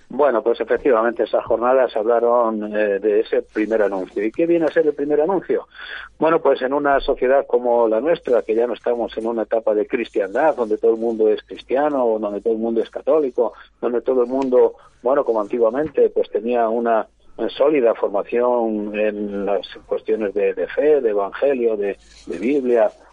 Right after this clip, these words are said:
o por lo menos, eh, culturalmente se era, y sociológicamente, pues era, bueno, la religión católica. Eh, en esta sociedad nueva, en esta sociedad distinta, el desafío es, bueno, pues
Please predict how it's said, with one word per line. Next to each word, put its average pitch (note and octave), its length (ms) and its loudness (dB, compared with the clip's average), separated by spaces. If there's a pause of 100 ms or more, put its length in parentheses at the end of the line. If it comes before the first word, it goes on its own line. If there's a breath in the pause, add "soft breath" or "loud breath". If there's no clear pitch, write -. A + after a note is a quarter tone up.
(100)
o G#2+ 80 0
por A2+ 160 0
lo A2 80 4
menos, C#3 420 2
eh, A2+ 320 4
culturalmente A#2 800 0
se A#2 200 -2
era, A2 260 0
y A2 100 -6
sociológicamente, A#2+ 1000 -2 (340 loud breath)
pues - 220 0
era, A#2+ 240 2
bueno, A#2+ 580 -6
la B2 140 2
religión G#2 640 0
católica. E3 520 2 (600 loud breath)
Eh, B2+ 360 4
en D3 100 0
esta D#3 200 0
sociedad E3 560 4 (140)
nueva, D#3+ 480 2
en A#2+ 100 -4
esta A#2+ 180 -2
sociedad A#2+ 500 2
distinta, E3 600 0
el A2 160 0
desafío C#3+ 540 0
es, F3+ 160 2 (440 loud breath)
bueno, G3 180 -2
pues B2+ 200 2